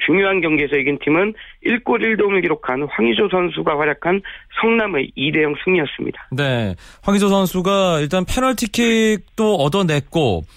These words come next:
Speaker 2: 또 이 간바 오사카의 역습이 또 이 동점골을 향한 어떤 기세가 높았던 후반에 정말 정말 그림 같은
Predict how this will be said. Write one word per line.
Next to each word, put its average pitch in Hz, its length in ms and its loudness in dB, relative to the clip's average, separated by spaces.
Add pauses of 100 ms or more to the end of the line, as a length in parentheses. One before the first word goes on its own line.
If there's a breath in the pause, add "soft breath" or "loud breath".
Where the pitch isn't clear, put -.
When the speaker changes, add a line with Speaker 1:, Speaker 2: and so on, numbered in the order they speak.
(200 soft breath)
Speaker 2:
또 170 380 2
이 131 100 -4
간바 185 300 0
오사카의 185 1400 0 (520 loud breath)
역습이 135 800 0 (100)
또 139 300 0
이 120 360 0
동점골을 190 600 2
향한 170 600 0
어떤 143 220 -4
기세가 175 500 0 (140)
높았던 196 600 0
후반에 214 540 0 (300 loud breath)
정말 226 500 2
정말 208 340 2
그림 196 320 2
같은 131 360 0